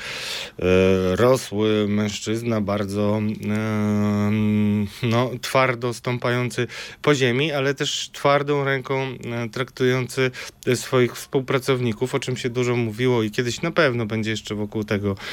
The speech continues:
duże zamieszanie. Tym bardziej, że słyszę z kancelarii, że Jakub Kumoch ma problem ze skompletowaniem, mm, sztabu swoich współpracowników. On jest bardzo wymagającym szefem.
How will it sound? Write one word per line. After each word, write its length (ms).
duże 300
zamieszanie. 600
Tym 200
bardziej, 280
że 140
słyszę 320
z 40
kancelarii, 640
że 160
Jakub 300
Kumoch 300
ma 100
problem 400
ze 60
skompletowaniem, 1400
mm, 680
sztabu 480
swoich 520
współpracowników. 1200
On 80
jest 120
bardzo 340
wymagającym 680
szefem. 440